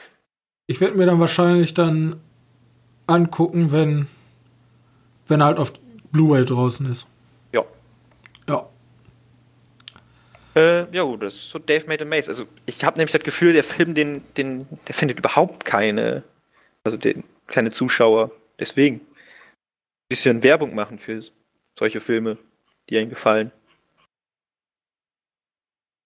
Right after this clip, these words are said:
Speaker 1: Nun kommen wir zum letzten. Alter, wir haben schon relativ viel Zeit auf der Uhr. Wir müssen ja
Speaker 2: Du
Speaker 1: mal
Speaker 2: hast,
Speaker 1: rankloppen.
Speaker 2: du hast noch einen Film?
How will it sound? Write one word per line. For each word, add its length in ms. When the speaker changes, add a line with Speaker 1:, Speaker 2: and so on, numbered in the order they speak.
Speaker 1:
Nun 120
kommen 180
wir 60
zum 120
letzten. 540
Alter, 260
wir 100
haben 100
schon 140
relativ 440
viel 140
Zeit 200
auf 180
der 80
Uhr. 220
Wir 100
müssen 160
ja 80
Speaker 2:
Du 60
Speaker 1:
mal 100
Speaker 2:
hast, 80
Speaker 1:
rankloppen. 420
Speaker 2:
du 60
hast 120
noch 200
einen 140
Film? 240